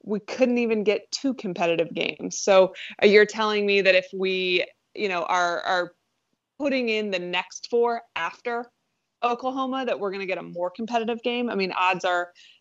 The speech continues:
not in that favor. I saw, um, we, you and I were talking about this off air earlier in the weekend, but I saw this article that had talked about if we had an eight-team playoff this year and it took the top eight teams from the playoff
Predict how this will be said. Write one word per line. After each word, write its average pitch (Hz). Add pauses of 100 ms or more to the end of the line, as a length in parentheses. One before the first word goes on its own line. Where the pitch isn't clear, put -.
not 202
in 196
that 175
favor. 180
I 180
saw, 190
um, 175 (440)
we, 226
you 220
and 208
I 180
were 180
talking 185
about 170
this 170
off 175
air 170 (160)
earlier 180
in 175
the 175
weekend, 180
but 175 (500)
I 220
saw 262
this 247 (100)
article 277
that 196
had 202
talked 226
about 190 (140)
if 262 (120)
we 254
had 226
an 170
eight-team 190
playoff 175
this 175
year 170 (300)
and 196
it -
took 240
the 185 (220)
top 214
eight 233
teams 208
from 196
the 190
playoff 185